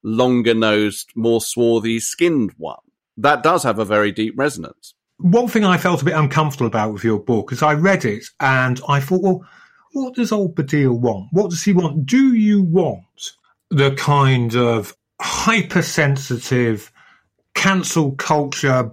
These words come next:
Speaker 2: bite your tongue world we have in so much of progressive life? Do you want this extended around Jews? Do you want Jews to be brought into the same protections?"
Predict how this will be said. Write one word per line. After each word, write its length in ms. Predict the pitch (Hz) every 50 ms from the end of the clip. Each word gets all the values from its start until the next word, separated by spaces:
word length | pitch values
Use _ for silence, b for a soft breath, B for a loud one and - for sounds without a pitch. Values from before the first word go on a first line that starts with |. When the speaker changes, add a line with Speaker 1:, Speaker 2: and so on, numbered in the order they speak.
| -
Speaker 2:
bite 300 | - 175 175 175 170 -
your 300 | 165 151 151 147 139 139
tongue 720 | 139 - - - 139 139 135 131 123 123 123 123 120 117 B B B B _ _ _ _ _
world 540 | - 143 139 151 175 180 175 165 156 143 131 120
we 180 | 135 143 139
have 480 | 131 139 170 156 143 139 135 131 - - _ _ _ _ _ _ -
in 160 | - 147 139
so 260 | 135 - - 151 147
much 380 | 143 151 165 180 - - - -
of 200 | 123 110 135 147 - _ _ -
progressive 480 | - 131 139 143 131 127 - 131 113 120
life? 440 | 127 117 110 - - - - - _ -
Do 80 | 156
you 100 | 190 220
want 220 | 196 202 202 202 175
this 140 | 139 135
extended 680 | 160 170 - - - - - 165 170 175 170 165 170 147
around 460 | 156 147 156 156 151 151 151 147 143
Jews? 400 | 131 127 156 185 190 190 185 170
Do 100 | - -
you 60 | 156
want 220 | 135 139 147 143 -
Jews 380 | - 147 156 156 151 143 -
to 40 | -
be 100 | - 160
brought 360 | 135 139 156 151 139 135 135
into 260 | 151 143 139 135 - 151
the 80 | 139
same 300 | 135 - 156 147 139 135
protections?" 800 | 135 135 131 - 143 147 143 143 - - - 180 214 226 - -